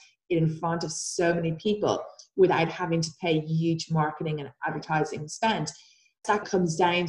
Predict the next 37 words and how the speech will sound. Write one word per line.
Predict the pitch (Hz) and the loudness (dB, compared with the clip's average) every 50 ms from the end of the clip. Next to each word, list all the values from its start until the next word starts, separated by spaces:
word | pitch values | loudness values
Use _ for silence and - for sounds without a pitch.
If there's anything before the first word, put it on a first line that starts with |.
| - - | 2 2
to | 180 170 165 160 156 156 - - - _ _ | 4 6 6 6 4 2 -2 -8 -16 _ _
our | 180 175 165 | 0 0 0
skill | 156 - - - - 190 185 180 180 | 0 -2 -6 2 4 6 6 6 4
set | - - 170 147 143 143 143 156 - - - - - _ _ _ 180 | 2 0 2 2 2 2 0 -2 -4 -6 -8 -14 -20 _ _ _ 2
and | 185 175 175 165 | 2 4 4 4
the | 175 165 - - - - | 2 2 0 -2 -2 0
team | 208 196 185 180 180 175 175 165 160 160 - _ _ _ | 2 2 2 2 2 0 0 -2 -4 -4 -8 _ _ _
that | 135 - | 0 2
we've | 175 175 165 - - | 2 2 0 -2 -8
used | 185 180 175 185 185 185 180 170 - 180 | -12 -8 -4 -2 0 0 0 0 0 -2
and | 165 165 | -4 -2
pulled | - 196 190 180 - | 0 0 0 0 0
from | 175 165 - | -4 -4 -4
T | - - 202 196 180 175 | -2 2 4 4 6 4
M | 170 165 156 151 147 156 160 - - _ - - - _ _ _ - - | 4 2 0 0 -2 -4 -6 -10 -14 _ -14 -14 -14 _ _ _ -4 0
to | - 190 - | 0 0 0
help | - 208 190 185 185 - 185 | 2 2 2 2 4 2 0
us | 165 - - - - _ _ _ _ | -2 -2 -4 -10 -14 _ _ _ _
drive | - 185 180 165 160 156 160 160 160 160 160 | 4 6 6 6 6 6 6 4 4 2 0
that | 147 147 151 - - - | 0 0 -2 -4 -10 -4
forward. | - 180 170 180 214 269 302 - - - - - - _ | 0 2 2 2 2 0 0 -4 -6 -12 -20 -20 -18 _
So | - - 220 208 - - | 6 8 8 8 10 8
we've | 214 - | 4 6
been | - 233 214 208 | 6 6 6 6
a | |
little | 208 226 226 226 | 8 8 8 8
bit | 190 202 - - - | 8 4 2 2 0
advantageous | 175 170 180 175 160 - 185 170 175 - - 170 160 - - | -2 -2 -2 -4 -4 0 2 4 4 4 2 0 -2 -4 -6
in | 180 185 165 | -6 -4 -4
terms | - - 185 180 175 170 165 | -2 -2 -2 -2 -4 -2 -2
of | 175 160 160 - - - _ _ - - | 0 0 -2 -4 -8 -16 _ _ 0 8
we're | 196 190 190 | 8 10 10
not | 196 196 180 143 - | 10 6 4 4 4
your | 196 180 - - | 4 4 4 0
everyday | 175 170 175 170 170 170 160 160 | 0 2 2 2 4 2 0 0
startup. | 160 - - - 190 175 170 165 170 - 175 135 135 127 - - - - - _ _ _ _ _ _ _ _ - | -2 -4 0 4 6 8 8 8 6 4 4 4 4 4 2 -2 -10 -18 -20 _ _ _ _ _ _ _ _ 4
We | 208 | 4